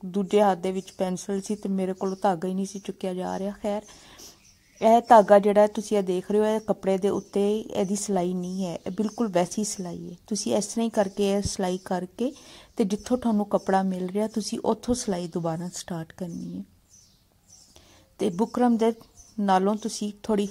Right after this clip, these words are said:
ਹਟਾ ਕੇ ਸਿਲਾਈ ਲਾਉਣੀ ਹੈ। ਇਹ ਸਿਲਾਈ ਅਸੀਂ, ਅਮ, ਬੁਕਰਮ ਤੋਂ ਹਟਾ ਕੇ ਇਸ ਵਾਸਤੇ ਲਾਈ ਦੀ ਕਿ ਜਿੰਨਾ ਵੀ ਸਾਡਾ ਮਾਰਜਨ ਹੋਏਗਾ ਉਹ ਸਾਰਾ ਬੈਕ ਵਾਲੀ ਸਾਈਡ 'ਤੇ ਪਲਟ ਜਾਏਗਾ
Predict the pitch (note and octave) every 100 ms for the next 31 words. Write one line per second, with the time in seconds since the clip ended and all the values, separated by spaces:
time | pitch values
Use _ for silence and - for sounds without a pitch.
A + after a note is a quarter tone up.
0 | - - F#3+ G#3 G#3 A3+ - F#3+ F#3+ F#3+
1 | F#3 G3+ G#3+ - - - - - A#3+ B3
2 | B3+ A#3 A#3 B3 G#3 G3+ A3+ A3 F#3+ G3+
3 | A#3 A3 A#3+ G#3 G3+ F#3 - G3+ G3+ A#3+
4 | G#3+ - G3+ F#3+ F#3 F3+ G#3 A3+ E3+ F#3
5 | F#3 A3+ A#3+ B3 G#3 G3 F#3 F3 E3 G#3+
6 | G#3 G3 F#3 F#3 G3 - - - - -
7 | G#3+ A3+ G#3+ G#3+ G3 - F#3+ F#3 F#3 G#3
8 | G#3+ G#3 F3 F3 - G3+ G3 F3+ F#3 -
9 | G3+ F#3+ G3+